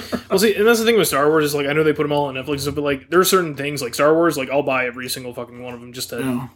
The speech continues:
Speaker 1: that's the collector in me for that, anyway.
Speaker 2: Well, you're just a
Speaker 1: Yeah.
Speaker 2: collector in general.
Speaker 1: Well,
Speaker 2: I think
Speaker 1: I, I've, I've slowed down a lot.
Speaker 2: You're bordering hoarder level.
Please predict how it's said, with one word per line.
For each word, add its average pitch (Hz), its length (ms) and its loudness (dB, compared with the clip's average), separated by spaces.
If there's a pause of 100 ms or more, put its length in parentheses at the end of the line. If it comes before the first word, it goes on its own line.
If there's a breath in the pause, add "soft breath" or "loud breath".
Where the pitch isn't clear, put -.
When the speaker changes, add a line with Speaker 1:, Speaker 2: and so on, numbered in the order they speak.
Speaker 1:
that's 180 220 2
the - 80 0
collector 143 560 0
in 131 100 -10
me 131 160 -10
for 131 160 -14
that, 123 420 -6
anyway. 117 420 -16 (840 loud breath)
Speaker 2:
Well, 120 140 -4
you're 135 180 0
just 127 220 -8
a 127 60 -8
Speaker 1:
Yeah. 127 40 -8
Speaker 2:
collector 120 320 -8
in 110 160 -16
general. 117 380 -12
Speaker 1:
Well, 208 420 4
Speaker 2:
I 196 240 2
think - 100 -8
Speaker 1:
I, 247 100 6
I've, 226 280 -4
I've 240 180 4
slowed 247 320 4
down 226 280 4
a 185 60 6
lot. 160 380 4
Speaker 2:
You're 165 140 2
bordering 156 540 2
hoarder 147 400 -6
level. 127 340 -8